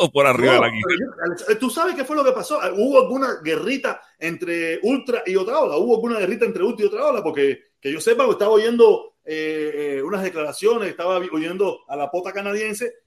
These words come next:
Speaker 2: y la potra canadiense estaba hablando algo de eso, ¿no? Que si Otao-, eh, Ultra sacó un
Speaker 1: No veas más a la
Speaker 2: comunicado.
Speaker 1: potra canadiense, por favor, que la potra canadiense desinforma más de lo que informa.
Speaker 2: No,
Speaker 1: Ese,
Speaker 2: pero
Speaker 1: ese
Speaker 2: no sé.
Speaker 1: tipo es un
Speaker 2: No, hoy tenía,
Speaker 1: manipulador.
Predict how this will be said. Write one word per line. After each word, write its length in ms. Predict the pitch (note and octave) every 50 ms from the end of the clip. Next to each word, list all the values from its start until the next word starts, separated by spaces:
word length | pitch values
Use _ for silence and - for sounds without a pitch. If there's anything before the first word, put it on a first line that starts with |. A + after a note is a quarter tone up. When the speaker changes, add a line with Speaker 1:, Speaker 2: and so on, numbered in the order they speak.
| _ -
Speaker 2:
y 60 | D3+
la 120 | D3+ D3 C3
potra 200 | E3 E3+ F#3 F#3
canadiense 360 | F3+ F3 F3 F3 F#3 F#3+ G#3+ G#3
estaba 180 | G3+ F3+ F3+ F3
hablando 300 | E3+ F3 F#3 F#3+ F3+ F3
algo 480 | F3 F3 F3+ F#3 D#3 - - _ _ _
de 300 | - C#3 C#3+ C#3+ F3+ A3+
eso, 160 | A3+ - E3+ E3
¿no? 240 | G#3 C4 C4+ A#3+
Que 100 | - E3+
si 120 | - D#3+ D#3 D3 D3 C#3+
Otao-, 420 | C#3 C#3 C#3 C#3 C#3+ D#3+ G3+ - -
eh, 540 | E3 D3+ C#3+ C#3+ C#3+ C#3 C#3 C3+ C3+ B2+ - _ _ _ _ _ - D3+
Ultra 300 | F3+ F3+ F3+ F3 D#3+ -
sacó 220 | D#3 C#3+ - F3+ F#3+ F#3+
un 260 | F#3 F3+ F3+ A#2+ B2
Speaker 1:
No 80 | C#3 C#3 D3+ D#3+
veas 200 | E3 E3 E3+ D3+ C#3
más 120 | C#3 C#3 C#3+
a 140 | C#3+ C3+
la 80 | C3 A#2+
Speaker 2:
comunicado. 100 | A2+ G2+ G#2+
Speaker 1:
potra 340 | A#2+ B2+ A#2+ - - A#2 G#2+
canadiense, 580 | G#2 G2+ G2+ G2 G2+ G#2+ A#2 A#2+ B2 A2+ A2+ F2+
por 140 | F#2+ F#2+
favor, 360 | - G2 F#2 G2 A2 A#2 A#2 -
que 120 | G#2 G2+
la 140 | G2 F#2 F2+
potra 480 | D#2+ - A2+ A#2+ B2+ - C3 A#2 A2 - - - - _ _ -
canadiense 640 | - G#2 G#2 G2+ F#2+ G#2 G#2+ B2 B2 A#2+ - A2 G#2
desinforma 720 | G2+ F#2 F2 G2 G2 G2 - G#2+ A2 B2 B2 A#2+ A2+ A2
más 200 | G#2+ A2+ A#2 B2
de 80 | B2 A2+
lo 100 | A2 G2+
que 100 | F#2 F#2+
informa. 440 | F#2+ - - F2+ F#2 F2+ F2 F2+ F2 _ _ -
Speaker 2:
No, 100 | G2+ -
Speaker 1:
Ese, 160 | - - -
Speaker 2:
pero 120 | - - C#3+
Speaker 1:
ese 120 | - D3+ B2+
Speaker 2:
no 60 | C4+
sé. 80 | E4+ -
Speaker 1:
tipo 40 | C3
es 100 | - - -
un 80 | C#3+ C#3+
Speaker 2:
No, 100 | C#3 C3+
hoy 180 | B2+ A#2 A#2 -
tenía, 80 | A#3+ B3 D4+ -
Speaker 1:
manipulador. 200 | - - B2